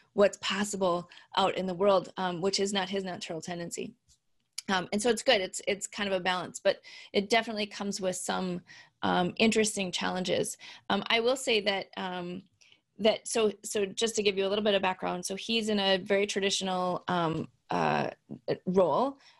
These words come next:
um, where he goes to work and he does his thing and he does an amazing job. But when he comes home, he doesn't bring his work home with him because he, he, he's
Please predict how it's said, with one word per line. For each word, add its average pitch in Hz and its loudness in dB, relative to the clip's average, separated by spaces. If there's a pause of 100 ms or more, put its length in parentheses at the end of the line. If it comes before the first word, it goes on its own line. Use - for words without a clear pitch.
(100)
um, 175 -2
where 190 6
he 202 4
goes 202 0
to 196 0
work 180 0
and 190 -2
he 190 -4
does 180 0
his 185 -4
thing 202 0
and 180 -2
he 185 -4
does 180 0
an 180 -2
amazing 185 2
job. 180 0 (220)
But 214 6
when 233 6
he 240 2
comes 240 -6
home, 277 -2
he 233 -6
doesn't 226 -2
bring 208 0
his 202 -8
work 175 -6
home 196 -4
with 202 -6
him 175 -4
because 175 -4 (400)
he, 196 -2
he, 185 -4
he's 196 -2